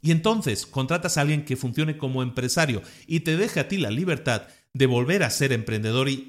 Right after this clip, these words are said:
arrancar otra nueva idea o arrancar esa idea en otra área, lo que sea que tú quieras hacer a continuación y que suponga un reto para ti, porque los emprendedores somos buscadores de retos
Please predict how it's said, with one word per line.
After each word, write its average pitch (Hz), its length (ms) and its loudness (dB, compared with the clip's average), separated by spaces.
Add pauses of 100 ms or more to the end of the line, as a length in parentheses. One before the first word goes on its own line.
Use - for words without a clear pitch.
arrancar 92 540 -2
otra 147 200 0
nueva 123 280 0
idea 135 160 0
o 120 100 0
arrancar 113 360 -2
esa - 180 -4
idea 151 180 0
en 143 100 -2
otra 139 300 2
área, 143 220 0
lo 143 200 0
que 139 120 -4
sea - 200 -4
que 147 120 -2
tú 151 160 -4
quieras 139 240 -4
hacer 123 180 -4
a 123 60 -4
continuación 135 480 -4 (360)
y 208 140 4
que 160 180 4
suponga 156 720 2
un 85 180 -8
reto 98 360 -6
para 90 200 -4
ti, 98 160 -6 (220)
porque 139 320 0
los 113 180 -4
emprendedores 131 600 -2
somos 127 320 -2
buscadores 117 640 -4
de 104 160 -2
retos 123 560 -2